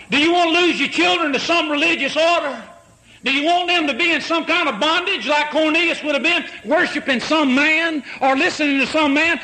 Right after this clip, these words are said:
or some man holding some authority over their head, having them scared to death, thinking they're going to hell if they don't give enough money?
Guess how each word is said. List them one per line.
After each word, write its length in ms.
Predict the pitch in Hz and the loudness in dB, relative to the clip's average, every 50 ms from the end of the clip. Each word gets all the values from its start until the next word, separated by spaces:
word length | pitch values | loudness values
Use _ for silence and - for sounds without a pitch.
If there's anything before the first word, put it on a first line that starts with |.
| - - - | -6 -4 -2
or 140 | 269 254 | 0 0
some 260 | - - 339 339 311 294 | 0 0 0 0 2 2
man 260 | 330 339 330 285 - - - - - | 2 2 0 0 -4 -8 -14 -6 -2
holding 360 | 285 311 359 349 339 294 254 | 0 2 2 2 2 0 0
some 200 | - 269 285 269 | 0 0 0 2
authority 600 | 240 - - 311 330 339 339 339 330 339 349 311 | 0 0 0 2 2 4 4 2 2 2 2 2
over 220 | 294 311 294 262 | 0 0 0 0
their 180 | 220 269 254 220 | 0 0 0 2
head, 480 | 214 262 302 320 339 349 381 - 240 - - - | 2 2 2 2 2 0 -2 -4 -6 -10 -8 -2
having 240 | - 311 339 302 294 | 0 0 2 2 2
them 160 | 277 262 220 | 0 0 -2
scared 540 | 170 - - - - 339 359 359 339 302 220 | -4 -6 -8 -4 -2 0 0 2 0 0 -2
to 80 | 285 226 | -2 0
death, 280 | 262 311 339 359 - - - - - | 0 0 0 0 -2 -4 -10 -10 -2
thinking 320 | 254 320 359 - 302 311 285 | 0 0 0 0 0 0 0
they're 100 | 254 247 | 0 0
going 300 | 214 330 339 320 302 277 | 2 2 2 2 2 2
to 100 | 269 226 | 2 2
hell 300 | 277 320 349 359 294 - - - | 2 2 2 2 0 -2 -4 -4
if 140 | 302 311 - | -6 -4 -2
they 100 | 311 311 | 0 0
don't 280 | 311 330 330 311 262 247 | 2 2 0 0 0 0
give 160 | 320 320 294 | 0 0 0
enough 320 | 294 311 330 311 - 220 | 0 2 2 0 0 0
money? 580 | 269 294 311 339 339 349 359 349 339 285 302 | 0 0 2 2 2 0 -2 -4 -6 -8 -10